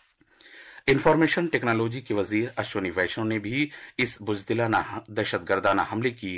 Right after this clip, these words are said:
मजम्मत की है और मुतासिरीन की कुंभों से अपनी ताजियत का इजहार किया है। बिहार के वजीर आला नीतीश कुमार ने इस हमले की ये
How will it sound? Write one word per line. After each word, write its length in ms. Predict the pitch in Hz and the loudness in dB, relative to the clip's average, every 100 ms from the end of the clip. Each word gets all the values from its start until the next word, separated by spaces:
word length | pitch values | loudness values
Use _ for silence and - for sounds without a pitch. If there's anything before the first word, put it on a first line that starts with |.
| 87 - - | -10 -18 -6
मजम्मत 420 | 110 117 117 87 - | -2 0 0 -4 -8
की 100 | 98 | -4
है 260 | 123 147 143 - - | 0 -2 -2 -16 0
और 160 | 113 101 | 2 2
मुतासिरीन 580 | 95 95 101 - 117 110 | 2 2 0 0 -2 -2
की 180 | - 92 | -4 -8
कुंभों 340 | - 113 123 | -6 -6 -4
से 240 | 120 95 87 | -4 -4 -2
अपनी 460 | 101 104 92 87 - - _ - | -4 -4 -6 -6 -10 -20 _ 2
ताजियत 400 | 120 120 117 113 | 2 0 -6 -6
का 160 | 90 90 - | -6 -6 -8
इजहार 340 | 117 120 120 - | -8 -2 -2 -2
किया 200 | 90 90 | -2 -2
है। 180 | 95 107 - - - - - - - - - - - | 2 0 -2 -16 -20 -20 -20 -20 -20 -20 -20 -8 2
बिहार 200 | 139 156 | 4 6
के 120 | 220 | 4
वजीर 240 | 202 165 | 6 8
आला 200 | 151 170 | 6 6
नीतीश 300 | 165 123 120 | 0 0 -2
कुमार 240 | - 120 131 | 2 2 2
ने 160 | 143 | 2
इस 200 | 147 - | 0 -2
हमले 220 | 107 101 117 | -2 -2 -2
की 180 | 117 | -2
ये 80 | 101 | -2